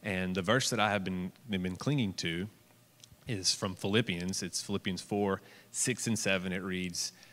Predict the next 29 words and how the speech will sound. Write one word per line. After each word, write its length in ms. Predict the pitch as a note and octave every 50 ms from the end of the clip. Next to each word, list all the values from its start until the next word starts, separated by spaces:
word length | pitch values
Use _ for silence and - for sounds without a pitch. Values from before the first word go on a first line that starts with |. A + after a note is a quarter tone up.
| - - - - - -
"Don't 200 | - A2 C3+ B2+
be 140 | C3+ C#3+ -
anxious 400 | A#2 A2+ G#2+ - - A2 - -
about 220 | G2+ F2+ F2 - - -
anything, 540 | C3 B2+ C3+ A2+ - - F2+ E2+ F2 E2+ F2 -
but 100 | - G2
in 80 | G2+ -
every 240 | - A2+ B2 C#3+ E3
situation, 720 | - - B2 - - G#2+ F2+ F2 F2 - - - F2+ F2 - -
with 180 | F#2 - -
prayer 300 | - - G#2+ G#2 G#2+ A#2+
and 160 | G#2+ C3 B2 A#2+
petition, 500 | A2 - - G2 - - - F#2+ F#2 F2+ - - - -
with 140 | G2 F#2 -
thanksgiving, 720 | - - F2 F2 - - - C3+ D3+ B2+ G#2+ F#2+ F#2+ F#2 - - - - - - -
present 320 | - F#2+ E2 G2 G#2+ G#2+
your 100 | A#2 A#2+
requests 540 | A#2+ A#2 - - A2 A2 - - - - -
to 100 | - A#2+
God, 360 | F#2+ F#2+ E2+ E2+ E2 E2 F2+ - - - - -
and 100 | - F2+
the 60 | E2+
peace 300 | - - - A#2+ - -
of 100 | G#2+ G#2
God 260 | G#2+ G2 F#2+ G2+ F#2+ F2+
that 80 | F2
transcends 580 | - - F#2 F#2 F2+ - - F2 E2+ F2 F2 - - - - -
all 280 | G#2+ A2+ A#2 A#2+ C3
understanding 760 | G#2 A#2 A#2 A2+ - - - E2+ F2 F2 E2+ E2+ F2 F2+ F2